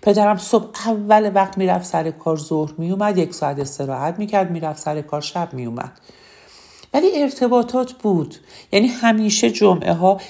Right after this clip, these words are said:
یک رفت و آمدی، حالا ما دو سه تا خانواده‌ام بودیم که اونجا با هم دیگه ارتباط داشتیم، ولی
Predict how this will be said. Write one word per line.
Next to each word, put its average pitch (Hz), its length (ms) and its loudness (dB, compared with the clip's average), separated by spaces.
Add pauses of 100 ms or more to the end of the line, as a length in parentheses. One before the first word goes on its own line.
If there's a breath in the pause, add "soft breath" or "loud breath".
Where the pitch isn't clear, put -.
(120 loud breath)
یک 180 260 4
رفت 165 380 2
و - 20 6
آمدی، 151 520 2
حالا 156 220 2
ما 165 140 -2
دو 151 120 2
سه - 140 -8
تا 185 80 -4
خانواده‌ام 131 600 -4
بودیم 135 220 -6
که 139 140 -12
اونجا 131 200 -6
با 127 100 -8
هم 127 180 -8
دیگه 131 160 -8
ارتباط 131 420 -8
داشتیم، - 360 -8 (340 loud breath)
ولی 302 160 4